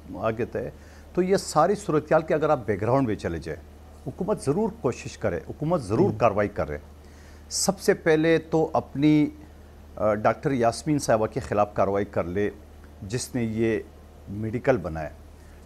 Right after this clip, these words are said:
Speaker 1: डॉक्टर फैसल जो इस वक्त वज़ीर सियासत है, जिसने शौकत खानम के थे उस वक्त, उन्होंने इसकी तस्दीक की है कि मियाँ साहब को ये बीमारी लायक है। और
Speaker 2: हम्म।
Speaker 1: उसके बाद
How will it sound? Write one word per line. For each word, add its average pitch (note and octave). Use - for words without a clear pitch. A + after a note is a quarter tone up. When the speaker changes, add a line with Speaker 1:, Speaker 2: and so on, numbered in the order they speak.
Speaker 1:
डॉक्टर C3
फैसल D#3
जो C#3+
इस C#3
वक्त C3
वज़ीर B2
सियासत B2+
है, A#2
जिसने B2
शौकत -
खानम B2
के B2
थे B2
उस A2
वक्त, -
उन्होंने C3+
इसकी C3
तस्दीक D3+
की C3
है B2+
कि B2+
मियाँ A2+
साहब -
को A#2+
ये G#2+
बीमारी E2+
लायक D2+
है। -
और D#3
Speaker 2:
हम्म। C3
Speaker 1:
उसके G3
बाद F3